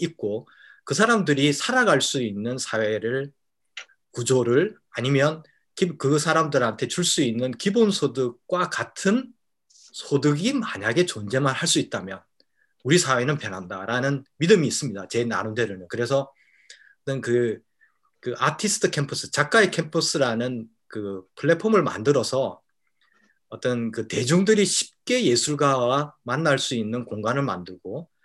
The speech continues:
소통의 기호를 예술적으로 디자인을 해서 새로운 개념을 통해서요. 거기서 만들어지는 수익금은, 어, 어떤 세금, 세금이나 아니면 카드 수수료 같은 걸 빼고 전부 다 예술가한테 가고 있습니다. 그래서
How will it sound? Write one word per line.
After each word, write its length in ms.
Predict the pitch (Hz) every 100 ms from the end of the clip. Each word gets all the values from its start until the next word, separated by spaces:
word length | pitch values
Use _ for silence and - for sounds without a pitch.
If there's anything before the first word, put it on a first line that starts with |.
| _
소통의 500 | - 180 175 175 143
기호를 560 | - 113 107 107 151 151
예술적으로 760 | 104 117 196 196 233 202 175 165
디자인을 600 | 113 127 139 147 113 151
해서 540 | - 117 110 143 - _ _ _ _ -
새로운 280 | 190 226
개념을 320 | 147 117 123 120
통해서요. 560 | 110 95 - 104 151 - - _
거기서 300 | - 196 247
만들어지는 640 | 185 110 135 147 143 143 139
수익금은, 720 | - 285 - 135 117 151 - _ _ _ _ _ _ _ _ _ -
어, 240 | 104 98
어떤 200 | 95 123
세금, 640 | 113 - 175 214 208 190 -
세금이나 880 | - 165 175 180 185 160 160 196 - _ _ -
아니면 200 | 127 127
카드 280 | - 220 220
수수료 360 | 147 - 160
같은 260 | 131 - 135
걸 140 | 123
빼고 220 | 139 147
전부 300 | - 196 285
다 220 | 269 185 113
예술가한테 640 | 113 165 165 139 - 120
가고 260 | 117 120
있습니다. 320 | 92 - 90 87
그래서 300 | 127 -